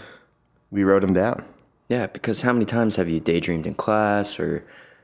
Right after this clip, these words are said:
Speaker 2: driving to work or even at work, and you stare up the ceiling and you're like, "Man, I really wish I remembered what I thought of because it was a good thought."
Speaker 1: Yeah, it was, it was
Speaker 2: It was, might be beneficial for the world.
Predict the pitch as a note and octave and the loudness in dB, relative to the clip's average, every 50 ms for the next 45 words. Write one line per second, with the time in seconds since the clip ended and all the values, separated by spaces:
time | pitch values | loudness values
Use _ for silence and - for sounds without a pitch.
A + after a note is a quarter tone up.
0 | _ _ _ _ _ _ _ _ _ _ _ _ _ _ - G2+ F#2 F#2 F#2 F2+ | _ _ _ _ _ _ _ _ _ _ _ _ _ _ 0 0 2 2 2 0
1 | F2 E2 E2 D#2 E2 F#2+ G#2 G#2+ A2 - G2+ F2+ F2 F2 F2 E2 D#2+ F2 F#2 G#2 | 0 -2 -2 0 2 2 2 2 2 2 0 0 0 0 -2 -2 0 0 0 0
2 | A2 - - E2+ E2 E2 D#2+ - E2+ E2+ E2 - - - F2 E2+ D#2+ - - - | 0 0 0 0 0 0 -2 -4 -6 -8 -8 -6 -2 -2 -2 -2 -2 -4 -8 -10
3 | - - - G2 F#2 F#2 F#2 F2 E2 D#2+ D#2+ E2 E2+ E2 E2+ - - F#2+ F#2 E2 | -8 -6 -4 -2 0 0 0 -2 -2 -4 -6 -8 -8 -10 -10 -8 -6 -4 -4 -4
4 | E2 - - - F2 F2+ G2+ A#2+ B2+ A#2+ F2+ - - _ _ _ _ _ _ - | -4 -8 -8 -8 -6 -4 -4 -2 -2 -2 -4 -4 -8 _ _ _ _ _ _ -2
5 | F#2 F#2 - G2 E2 D2+ D#2+ - F2 E2+ F2 F#2 F2 - - - - - - - | -2 -2 -2 -4 -4 -4 -4 -6 -6 -6 -4 -4 -4 -6 -6 -8 -8 -10 -10 -8
6 | - E2 E2 E2 - - - - - - _ _ _ _ _ - - _ - - | -6 -4 -4 -4 -4 -6 -8 -10 -16 -20 _ _ _ _ _ -20 -20 _ -14 -8
7 | - - E2 - - - - _ - F2+ E2+ E2 F2+ F2 - - - - - - | -6 -6 -6 -6 -8 -10 -12 _ -4 -2 -2 -2 -4 -2 0 -2 -2 -2 -2 -2
8 | C#3+ A2+ B2+ - - - - A2+ E3 C#3+ - D#3+ E3 - - - _ _ _ _ | -2 -2 -2 -6 -4 -2 2 2 2 2 0 -2 -2 -4 -6 -12 _ _ _ _
9 | - G#2 A2 G#2 F#2+ - F2+ F#2+ F2+ - - F#2+ F#2 F2+ E2+ G#2 E2+ E2+ F2 E2 | 4 4 6 6 4 2 -2 -4 -4 -2 0 2 2 2 2 0 0 0 0 0
10 | F2+ - - F2+ - - F#2 F2 - - F2+ E2+ F2 D#2+ C#2+ - - E2+ D#2 E2 | 0 0 0 -2 0 0 -2 -2 0 0 2 2 0 -2 -4 -2 -2 0 0 2
11 | E2 D#2+ D#2+ F2 G2 - - | 0 0 0 -2 -2 -4 -12